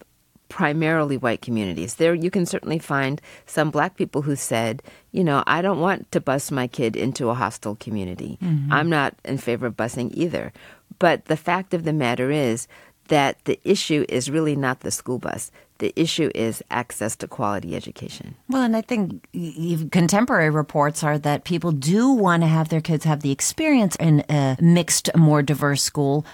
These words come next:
Speaker 2: but proximity is still the major driving force. And, and can you blame them on some level? Do you want to drive your kid forty-five minutes across the town in the morning to bring them to school?
Speaker 1: Well, I have to say that there are a lot of people who do that forty-five minute drive, but they're driving to a private school.
Speaker 2: Right.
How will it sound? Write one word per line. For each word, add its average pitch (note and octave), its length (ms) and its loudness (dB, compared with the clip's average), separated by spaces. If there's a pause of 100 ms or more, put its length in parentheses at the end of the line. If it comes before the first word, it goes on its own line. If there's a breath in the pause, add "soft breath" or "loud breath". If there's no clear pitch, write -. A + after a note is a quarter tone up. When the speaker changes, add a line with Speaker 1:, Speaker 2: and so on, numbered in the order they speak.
(140 loud breath)
Speaker 2:
but F#3 420 2
proximity F3+ 600 0
is F#3 100 -2
still E3+ 240 -2
the F3 160 0
major D#3 480 4
driving D#3 460 0
force. G#3 400 -4
And, D#3+ 340 2
and D#3 240 4
can F3 220 0
you F#3 120 2
blame G3+ 380 4
them C#2+ 160 0
on G#2+ 140 0
some A2 260 0
level? G#2+ 320 -2
Do C#3 140 2
you D3 160 4
want F3+ 180 4
to E3+ 80 2
drive E3 340 2
your D#3+ 140 0
kid F3 400 2
forty-five E3 480 0
minutes D#3+ 300 2
across D#3 680 0
the D3 200 -8
town D#3+ 400 2
in D3+ 80 4
the D3+ 60 4
morning D3 360 4
to D#3+ 100 -2
bring D#3 200 2
them D#3 140 4
to F3+ 100 -4
school? - 440 -6 (360 loud breath)
Speaker 1:
Well, B3+ 220 6
I A3 120 4
have B3+ 260 -2
to C#4 160 4
say A3+ 400 2
that F3 180 -4
there F#3+ 140 2
are - 20 4
a E3+ 60 2
lot F#3+ 240 2
of G#3 80 -8
people G3+ 240 -2
who F3 160 0
do B3 320 0
that D3+ 260 2
forty-five D3 500 0
minute C3+ 280 -2
drive, C#3+ 380 0
but D#3 140 -2
they're D3 140 0
driving D3 360 0
to C3+ 120 -2
a B2+ 60 0
private C3 400 -6
school. - 360 -12
Speaker 2:
Right. B2 300 -4